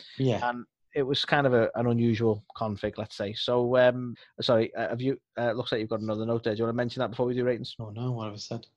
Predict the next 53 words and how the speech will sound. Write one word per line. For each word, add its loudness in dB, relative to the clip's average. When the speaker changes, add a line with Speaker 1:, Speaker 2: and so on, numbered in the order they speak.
Speaker 2:
Uh, 0
underneath -2
your, -2
your -4
rating. -8
Speaker 1:
Oh, 0
um, 2
yeah, 4
I 2
mean, 2
uh, -4
to, -6
like, -2
to -8
be -4
fair, 4
it 2
was -4
just -6
more 4
context -2
around -2
the, -4
the -6
reason 0
why 8
I 4
gave -2
the -4
rating, 0
but 2
for 0
me 4
Speaker 2:
Oh, 6
well, -2
fair 2
enough. -2
You, -2
um, 2
we, -4
we'll -2
do 2
ratings 0
then 0
if -4
you 0
want. -4
Speaker 1:
Yeah, 6
go 4
on. 0
Speaker 2:
Okay. -2
For 0
me, 6